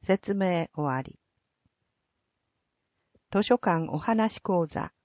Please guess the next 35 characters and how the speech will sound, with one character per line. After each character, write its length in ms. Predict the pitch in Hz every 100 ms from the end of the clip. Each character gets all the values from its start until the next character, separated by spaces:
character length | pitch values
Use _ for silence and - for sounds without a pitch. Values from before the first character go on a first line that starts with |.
| _ _ _ _ _ _
読 160 | 190
み 120 | 196 254
聞 120 | -
か 160 | 220
せ 160 | 220 208
の 100 | 202
世 160 | - 190
界 300 | - 147 143
を 80 |
広 300 | 143 143 170
げ 140 | 170 160
よ 360 | 139 123 - _ _ _ _ _ _ _ _ _ _ _ _
う。 40 |
日 240 | 202 - 175
時、 180 | 151 - -
七 240 | - 240
月 240 | 233 240
七 220 | 208 202 196
日 160 | 175
金 300 | - 190 180
曜、 280 | 175 151 - - -
十 220 | 214 226
時 100 | 156
か 180 | - 131
ら。 200 | 117 - _ _ _ _ _ -
場 160 | 131
所、 280 | - 160 151 _ _ _ _
市 160 | -
民 200 | 202 226 233
交 160 | 226 214
流 180 | 208 202
セ 200 | - 190
ン 100 | 165 -
タ 80 | 135
ー。 200 | 127